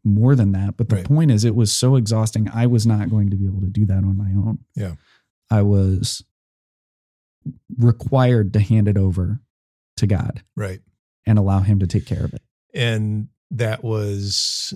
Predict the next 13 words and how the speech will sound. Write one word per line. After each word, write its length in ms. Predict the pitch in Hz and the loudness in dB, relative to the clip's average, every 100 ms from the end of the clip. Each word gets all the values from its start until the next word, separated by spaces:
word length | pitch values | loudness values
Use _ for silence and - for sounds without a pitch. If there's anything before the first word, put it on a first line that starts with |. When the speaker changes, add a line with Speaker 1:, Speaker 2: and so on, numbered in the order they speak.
| 214 | -14
Speaker 2:
the 260 | 180 104 104 | -12 -8 -8
dawn 840 | 90 98 101 95 90 90 98 110 - _ _ _ _ _ 147 | -6 -6 -4 -6 -8 -6 -6 -8 -10 _ _ _ _ _ -12
of 720 | 92 90 90 87 87 - - _ _ _ _ _ - | -10 -8 -10 -12 -16 -20 -20 _ _ _ _ _ -10
going 440 | 120 113 117 113 | -4 -2 0 0
through 920 | 98 - - 107 107 104 101 95 92 95 _ _ | -4 -10 -6 -2 -2 -2 -2 -4 -8 -12 _ _
suffering 680 | - - 101 - 113 92 90 | -8 -6 -6 -6 -10 -10 -10
in 120 | 92 | -10
a 40 | 90 | -8
new 220 | 90 85 | -8 -10
way. 320 | 85 - - _ 123 | -12 -18 -20 _ 4
Speaker 1:
Mm-hmm. 280 | 117 110 95 - _ _ _ - | 6 6 4 -2 _ _ _ -4
Speaker 2:
Right. 140 | 107 | 2
Speaker 1:
Mm-hmm. 200 | 110 | 4